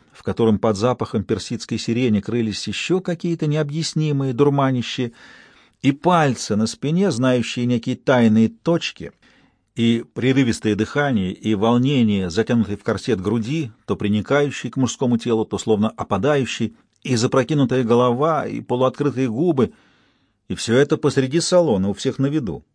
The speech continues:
Ян, в свои восемнадцать имеющий только отвагу взяться за девичью ручку,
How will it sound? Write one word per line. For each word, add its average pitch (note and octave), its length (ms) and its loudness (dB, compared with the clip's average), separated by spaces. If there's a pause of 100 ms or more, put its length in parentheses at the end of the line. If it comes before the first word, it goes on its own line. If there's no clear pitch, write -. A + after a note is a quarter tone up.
(1600)
Ян, D#3+ 560 2
в - 80 -10
свои C3 280 2
восемнадцать C3+ 720 -2
имеющий B2 380 0
только A#2 320 0
отвагу A2 400 2
взяться G2+ 720 0
за G#2 120 0
девичью A2 440 0
ручку, C#3 640 -6